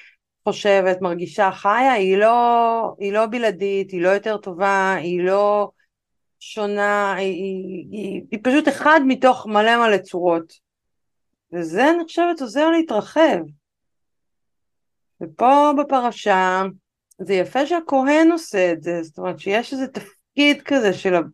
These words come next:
של הבן אדם, שהוא מרפא, שהוא מכיל, שהוא... נכון שזה דמות, אה,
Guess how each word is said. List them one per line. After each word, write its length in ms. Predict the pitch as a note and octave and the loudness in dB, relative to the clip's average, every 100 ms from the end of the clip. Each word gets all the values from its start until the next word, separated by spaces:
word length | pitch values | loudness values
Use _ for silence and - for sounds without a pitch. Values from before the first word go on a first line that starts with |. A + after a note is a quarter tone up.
| - | -10
של 220 | - F#3+ | -6 -4
הבן 220 | E3 F3 | -2 0
אדם, 400 | F3 E3+ A#3+ B3 | 0 2 2 2
שהוא 600 | G#3 F#3 F3+ F3+ F3+ F3+ F3+ | -2 -4 -2 0 0 0 0
מרפא, 640 | E3+ D#3+ - B3 A3+ F#3+ | 0 -2 -2 2 2 2
שהוא 240 | F3+ F3+ | -2 -8
מכיל, 600 | F3 E3 - A3+ A3 F#3+ | -8 -10 -8 -4 0 0
שהוא... 420 | E3+ F#3+ F3 E3+ D#3 - - _ _ _ _ _ G3+ | -2 -2 0 -2 -6 -18 -20 _ _ _ _ _ -10
נכון 260 | - D4 | -2 -2
שזה 340 | D#4 C4 A#3 G3 F3 _ | 0 2 4 2 0 _
דמות, 560 | F3 G3 A3+ A#3 A3+ B3+ | -10 -4 0 0 0 2
אה, 760 | G#3+ F#3+ F3+ E3+ F3 F3 | 2 4 2 0 -4 -4